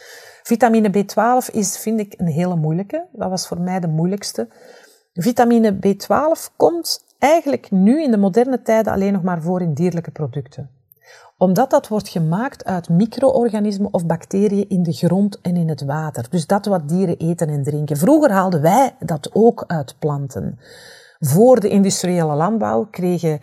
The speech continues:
mensen dat ook binnen via de modder op planten of het water uit de rivieren. Maar door de moderne landbouwindustrie worden die micro-organismen gedood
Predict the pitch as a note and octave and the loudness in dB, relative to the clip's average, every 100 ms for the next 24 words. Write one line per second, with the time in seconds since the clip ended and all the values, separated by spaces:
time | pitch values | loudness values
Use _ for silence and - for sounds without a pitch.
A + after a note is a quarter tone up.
0 | - _ _ - C#3+ F#3+ - G3 F3 B2+ | -12 _ _ -6 -2 0 2 0 -2 -4
1 | F3 A3 G3 F3 C#3+ C#3 D#3+ C#3 C#3 D3 | 2 2 2 -2 -2 -2 -2 0 0 0
2 | D#3 D#3+ D3+ - C#3 D#3 E3+ E3 D#3+ D3 | 0 -2 -4 -2 0 0 -2 -2 -2 -4
3 | C3+ - C3 D#3+ E3+ D#3+ D3+ D3 C#3+ D#3 | -8 -10 -4 -4 -4 -6 -8 -8 -6 -4
4 | C3 D#3+ G3 C#3 - _ _ - D#3+ D#3+ | -4 -2 -2 -4 -10 _ _ -4 -2 -2
5 | - - - - _ - F3 D#3+ D3+ - | -4 -18 -20 -20 _ 0 2 2 -2 -6
6 | - D3 C#3+ E3+ D3+ E3 C4 G#3 C#3+ C#3 | -6 -2 2 4 6 4 4 2 0 -2
7 | C3+ C3+ A#2+ B2 C3 C3+ C3+ B2 - C#3 | -4 -6 -6 -6 -6 -6 -8 -10 -12 -8
8 | D#3 A3 - - _ - F#3+ G#3+ F#3+ F#3 | -6 -6 -10 -20 _ -2 2 2 2 2
9 | G3+ A3+ B3 - - - G#3 G#3 G#3 F#3+ | 0 0 -2 -2 -6 -6 -4 -2 -2 -2
10 | E3+ B2+ C#3 C3 G3 G#3+ - | -4 0 0 2 0 0 -6